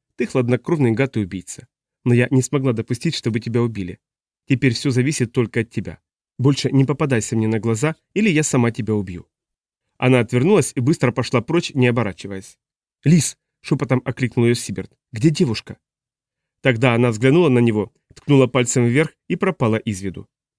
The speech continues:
Сиберт осторожно крался за ней по темному коридору. Когда он добрался до пандуса, ведущего наверх, даже ее шаги стихли. Сиберт легко миновал один пандус.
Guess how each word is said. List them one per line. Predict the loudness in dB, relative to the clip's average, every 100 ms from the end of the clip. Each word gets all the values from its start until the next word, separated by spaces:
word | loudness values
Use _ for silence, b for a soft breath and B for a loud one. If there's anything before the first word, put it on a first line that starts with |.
| _ _ _ -4
Сиберт | 0 0 0
осторожно | -2 0 0 0 -2
крался | 0 -2 0
за | 0 0
ней | 0
по | -2
темному | -2 0 2 0
коридору. | 0 -2 -2 -8 -10 _ _ _ _ -4
Когда | -2 2 2
он | 2
добрался | 2 2 0 -2
до | 0
пандуса, | 0 0 0 -4
ведущего | -2 0 0 0 0
наверх, | 2 0 -2 _ _ _ -2
даже | 2 4
ее | 4 2
шаги | -2 -4 -6
стихли. | -6 -12 -12 -14 -18 _ _ _ _ _
Сиберт | -4 0 0 0
легко | -2 2 2
миновал | 4 2 0 -2
один | -2 2 0
пандус. | 0 -8 -10 -16